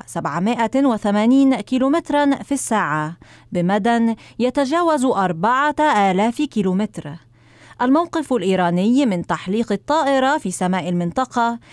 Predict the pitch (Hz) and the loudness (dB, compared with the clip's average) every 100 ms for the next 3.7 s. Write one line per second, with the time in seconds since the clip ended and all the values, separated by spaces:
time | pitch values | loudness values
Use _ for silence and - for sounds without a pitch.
0 | - - 247 285 294 349 - 294 247 208 | -18 -4 -2 0 0 -2 -2 0 -2 -4
1 | 233 175 196 220 247 214 202 196 196 190 | -8 -4 -2 -2 -2 -2 0 0 0 -4
2 | - 285 277 208 180 160 180 - - - | -4 -2 0 0 -2 -4 -10 -18 -16 -8
3 | 156 170 190 202 185 170 | -6 -4 -4 -2 -2 -2